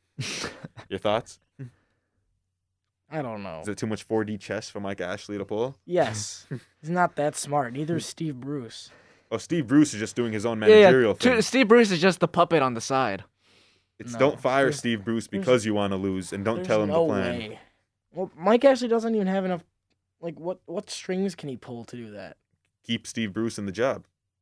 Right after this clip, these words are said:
Speaker 2: That's it.
Speaker 3: <laughs>
Speaker 2: That's, no, that is the tanking. Nothing else. Not telling him play a bad lineup. It's just,
Speaker 3: Just
Speaker 2: yeah, this guy sucks. Let's keep
Speaker 3: well, you
Speaker 2: him.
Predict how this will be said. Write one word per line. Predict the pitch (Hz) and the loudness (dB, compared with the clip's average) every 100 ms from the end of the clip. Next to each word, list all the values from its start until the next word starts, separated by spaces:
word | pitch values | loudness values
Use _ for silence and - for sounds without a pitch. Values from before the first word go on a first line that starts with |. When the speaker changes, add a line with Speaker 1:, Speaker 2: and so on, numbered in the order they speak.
| _ | _
Speaker 2:
That's | 92 95 | -10 -6
it. | 113 139 - 120 | -6 -6 -10 -16
Speaker 3:
<laughs> | - 123 | -12 2
Speaker 2:
That's, | 139 160 - - | 4 4 -4 0
no, | 147 | 2
that | 131 160 | 4 4
is | 156 123 | 4 2
the | 123 | 0
tanking. | 147 147 127 95 90 | 0 -2 -4 -10 -4
Nothing | 123 135 117 | -4 -2 -2
else. | 120 120 | -2 -2
Not | 123 131 | -4 -4
telling | 131 127 123 | -2 -2 -2
him | 127 | -6
play | 110 117 117 | -4 -2 0
a | |
bad | 110 107 | 0 -2
lineup. | 107 110 104 98 - | -2 -4 -4 -8 -10
It's | - | -8
just, | 110 101 - - _ _ _ _ _ | -4 -4 -6 -16 _ _ _ _ _
Speaker 3:
Just | - 147 - | -8 -6 0
Speaker 2:
yeah, | 117 | 2
this | 117 143 | 4 2
guy | 151 139 | 0 -2
sucks. | - 139 - - | -2 -2 -2 -10
Let's | - | -8
keep | 147 | -4
Speaker 3:
well, | 135 | -4
you | |
Speaker 2:
him. | 123 | -4